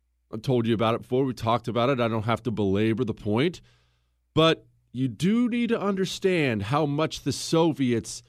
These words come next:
hated Stalin. Huge portions of the Soviets despised Stalin, despised the Bolsheviks for obvious reasons. And remember,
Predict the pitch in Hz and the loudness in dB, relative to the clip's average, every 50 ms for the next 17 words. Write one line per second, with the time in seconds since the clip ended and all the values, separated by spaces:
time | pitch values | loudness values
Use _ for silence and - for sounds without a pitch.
0 | _ _ _ _ _ _ _ - - - - - 139 151 165 185 180 165 143 135 | _ _ _ _ _ _ _ -20 -20 -16 -12 -6 -2 0 2 2 2 4 2 2
1 | 107 73 - - - _ _ - - - - - 127 117 113 104 90 85 73 62 | 0 0 -4 -12 -16 _ _ -14 -12 -4 0 2 2 4 2 2 0 -4 -8 -12
2 | - _ _ _ _ _ _ _ _ - - - - - - - 220 214 214 220 | -14 _ _ _ _ _ _ _ _ -18 -16 -14 -12 -12 -10 -6 -2 0 0 2
3 | 214 208 196 190 185 165 156 139 110 - - - 156 156 151 143 - - 113 107 | 2 2 2 2 2 2 2 0 -2 -6 -4 0 2 2 4 2 2 0 -4 -4
4 | 95 117 104 90 110 - - - 135 127 120 120 113 107 101 - - 113 107 - | -2 -2 -2 -2 -4 -4 -2 0 0 2 2 2 0 -2 -2 -4 -6 -8 -6 -6
5 | - - - - - 180 160 156 156 147 139 127 123 - - - - - 117 107 | -8 -12 -16 -6 -2 0 2 4 4 4 4 2 0 -2 -6 -6 -4 0 0 2
6 | 104 98 101 98 95 117 113 - - - - 170 160 160 156 147 139 131 117 - | 2 0 0 0 -2 -2 -2 -4 -4 -2 0 2 4 4 4 4 4 2 2 0
7 | - 117 87 120 110 104 98 - 110 95 113 120 - - - 220 220 190 185 139 | -2 -2 0 2 2 0 0 -2 -2 -2 -2 -4 -4 -2 -2 0 2 4 4 2
8 | 104 107 104 101 - - 143 170 226 190 127 120 110 104 135 160 190 202 240 262 | 2 0 -2 -4 -4 -2 -2 0 0 0 -2 -4 -4 -4 -4 -4 -2 -2 0 0
9 | 208 151 117 | 0 0 0